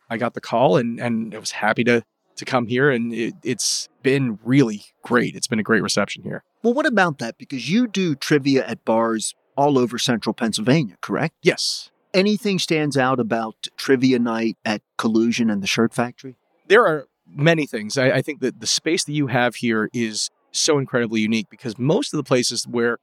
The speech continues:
Speaker 1: I do trivia, and I, you know, I'm part of a trivia company, and we have, uh, things all around central Pennsylvania, mainly in Lancaster County, but in the Harrisburg area and, and, uh,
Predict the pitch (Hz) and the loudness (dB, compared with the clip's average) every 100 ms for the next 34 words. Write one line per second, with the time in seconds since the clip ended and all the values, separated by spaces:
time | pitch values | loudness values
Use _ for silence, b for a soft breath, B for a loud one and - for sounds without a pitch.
0 | _ _ 131 131 123 - 120 120 123 123 | _ _ 0 0 0 0 0 2 0 0
1 | 120 110 117 104 127 123 110 107 107 - | -2 -2 -4 0 2 4 0 -6 -10 -4
2 | 131 113 - 120 117 113 110 117 110 110 | -4 -4 -2 0 2 0 0 -2 0 0
3 | 110 _ _ 131 120 - 135 110 131 123 | -2 _ _ -2 -2 0 -2 0 0 0
4 | 120 113 107 117 104 104 107 - 107 107 | 0 -2 -2 -2 -4 -4 -6 -6 -10 -2
5 | 127 131 123 113 110 120 110 - 104 104 | 0 2 2 -2 -4 -6 -4 2 2 0
6 | 101 107 110 _ _ _ 143 131 117 117 | -6 -10 -10 _ _ _ 2 2 2 0
7 | - - 107 113 113 113 120 113 _ _ | 0 -6 -2 0 0 0 -2 -4 _ _
8 | _ 123 123 117 120 117 110 | _ 0 2 0 -2 -2 -4